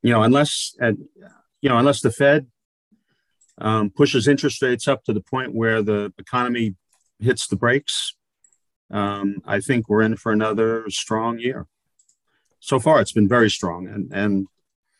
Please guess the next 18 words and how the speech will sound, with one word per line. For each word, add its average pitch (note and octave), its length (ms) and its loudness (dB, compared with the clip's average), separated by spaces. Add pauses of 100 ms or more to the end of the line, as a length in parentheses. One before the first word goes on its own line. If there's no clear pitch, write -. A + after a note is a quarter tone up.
(1400)
you G#2+ 80 0
know, G2 60 2
I G2+ 120 0
think, A2+ 220 0 (400)
like G#2 140 -2
I G#2+ 60 4
said, G2 260 0
I G2 80 0
think G#2 180 -2
the G2 80 -2
Fed G#2+ 260 0
will F#2 100 -2
have F#2+ 120 -2
a F2+ 60 -6
lot F#2+ 200 -4
to F#2 80 -14
do F#2 160 0
with, F#2+ 180 -6